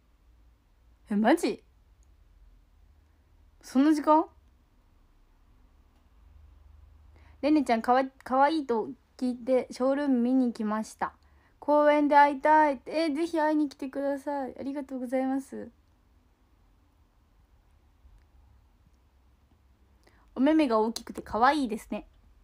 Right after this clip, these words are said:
ありがとうございます。お目目大きいですか？私、そんなに自分でも大きいこと思ってないんですよね。あの、こよりんが本当に大き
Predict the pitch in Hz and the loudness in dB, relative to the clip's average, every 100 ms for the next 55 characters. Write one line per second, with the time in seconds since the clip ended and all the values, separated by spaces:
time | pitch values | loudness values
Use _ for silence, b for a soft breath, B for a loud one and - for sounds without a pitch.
0 | _ _ _ b b b - 302 359 262 | _ _ _ b b b -2 0 2 2
1 | 254 247 269 269 247 233 285 254 233 - | 0 0 0 0 -4 -4 -4 -6 -8 -8
2 | 277 233 - 196 214 208 220 208 - - | -8 -8 -10 -14 -12 -12 -8 -8 -8 -18
3 | - 285 359 359 359 311 - _ - b | -2 0 2 0 0 -2 -6 _ -20 b
4 | b b - 214 254 277 269 254 247 254 | b b -14 -4 -2 0 0 -2 -4 -10
5 | 254 254 240 247 240 220 220 202 - 170 | -8 -4 -4 -4 -4 -4 -4 -8 -10 -12
6 | 165 160 b b b b b - 196 202 | -12 -16 b b b b b -8 -6 -4
7 | 196 349 392 262 233 208 214 226 247 233 | -4 2 2 4 2 0 -4 -4 -2 -2
8 | 226 - | -2 -6